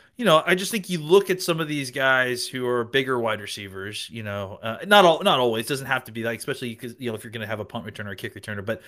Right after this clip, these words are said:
if you talk about guys who are gonna run down as gunners and, and, and tackle and that sort of thing, you want guys who have, you know, have experience playing on the defensive side of the ball, have, uh, it, have special teams experience would be great. Otherwise, you're looking for larger,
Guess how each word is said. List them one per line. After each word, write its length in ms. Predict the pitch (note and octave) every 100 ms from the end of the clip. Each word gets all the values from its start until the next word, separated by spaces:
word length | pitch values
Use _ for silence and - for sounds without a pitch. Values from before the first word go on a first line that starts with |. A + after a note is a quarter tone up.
| - -
if 100 | A#2
you 60 | C3+
talk 180 | D#3 D3+
about 200 | D3+ B2
guys 280 | C3 C3 B2
who 60 |
are 40 | C3
gonna 120 | A#2+
run 280 | A2 A#2+ A#2
down 200 | A#2 A#2
as 100 | G#2
gunners 500 | A#2+ A2+ A2 A2 G#2+
and, 140 | G#2+ A2+
and, 120 | A#2+
and 180 | B2+ A2
tackle 640 | - B2+ A#2+ C3 A2 G#2+
and 100 | G#2+
that 140 | A2+ A2
sort 140 | A#2
of 80 | G#2
thing, 320 | A2+ G#2+ G#2 - - _ -
you 100 | C3+
want 220 | C3+ B2
guys 240 | B2 B2
who 100 | C#3
have, 160 | B2 A#2 - -
you 120 | C#3+
know, 60 | A#2
have 340 | A#2+ A#2 G#2 - -
experience 460 | A#2+ - C3+ B2+
playing 380 | - C3+ B2+ C3
on 100 | B2
the 80 | A#2+
defensive 400 | A#2+ A#2+ B2 A#2+
side 220 | - A#2+
of 80 | A#2
the 40 |
ball, 460 | A2+ A#2 A#2 A2+ G#2+ - _ _
have, 520 | B2 A#2 A2+ A2 A2 -
uh, 180 | A#2 -
it, 240 | C3 - -
have 140 | C#3+
special 240 | - B2 F3+
teams 220 | A#2 G#2
experience 320 | - A#2 G#2+
would 80 | G#2
be 80 | G2+
great. 340 | G#2 G#2+ A2 - - _
Otherwise, 580 | B2 C#3 C3 B2 A#2 A2+
you're 120 | B2+
looking 280 | A#2+ A#2+ A#2+
for 120 | A2
larger, 840 | A#2 G#2+ A2 A2+ G#2+ A2+ A2 A2